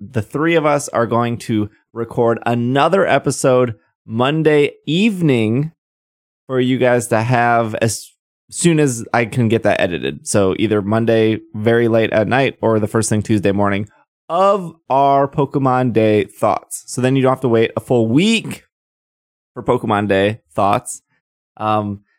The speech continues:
so we're, so, and then I didn't wanna skip an episode on Monday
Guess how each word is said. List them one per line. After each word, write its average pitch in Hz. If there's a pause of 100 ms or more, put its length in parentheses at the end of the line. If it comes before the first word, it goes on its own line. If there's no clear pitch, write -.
(140)
so 117
we're, 127 (640)
so, 135
and 139
then 156
I 151
didn't 185
wanna 175
skip 165
an 151
episode 143
on 131
Monday 135